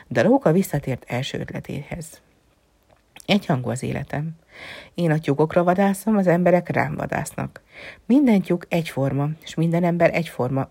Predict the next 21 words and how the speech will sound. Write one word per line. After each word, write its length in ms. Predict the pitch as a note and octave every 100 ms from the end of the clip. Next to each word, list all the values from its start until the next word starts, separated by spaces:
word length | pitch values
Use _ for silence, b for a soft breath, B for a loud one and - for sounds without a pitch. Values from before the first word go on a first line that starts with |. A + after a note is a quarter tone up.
| -
így 200 | A#3+ -
hát 200 | G3 -
unatkozom 500 | E3 C3 - B2+ B2+
egy 140 | B2+ -
kissé. 480 | B2+ - - D3 - B B B B B _
De 160 | - B2+
ha 160 | -
te 200 | - A#2 -
megszelídítesz, 960 | C3+ - B2 B2 B2 C#3 - A3+ - - B B B B
egy 180 | - D#3
kis 280 | - F3+ -
napsütés 580 | B3 A3+ - C#3 C3+ -
kerül 220 | C3+ C#3
az 160 | C#3 C#3
életembe. 640 | C3+ C3+ C#3+ C#3+ D3 D3+ _ B B B B
Megismerem 680 | A#3+ A#3 G#3+ - F#3 F3+ F3+ -
olyan 200 | A#3 F#3+
lépések 500 | E3+ E3+ D#3 - C#3
zaját, 500 | D3 D#3 F3+ G3 G3
amelyeket 720 | D3+ D#3+ E3 F3 F3 F3 E3+
fülem 460 | - E3 F3+ F#3